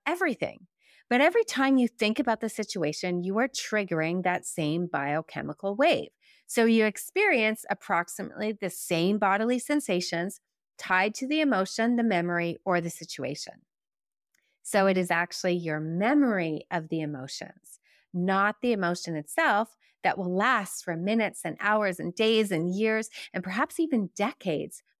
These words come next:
past the initial events. And often, the more you try to avoid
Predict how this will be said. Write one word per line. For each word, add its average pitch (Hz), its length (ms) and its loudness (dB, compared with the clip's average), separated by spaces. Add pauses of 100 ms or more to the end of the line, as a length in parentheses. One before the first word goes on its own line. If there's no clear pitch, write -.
past 254 580 -2
the 196 120 -2
initial 170 400 -4
events. 170 440 -4 (840)
And 247 240 2
often, 359 540 4
the 220 180 2
more 233 260 6
you 262 200 0
try 214 320 0
to - 320 -4
avoid 180 840 0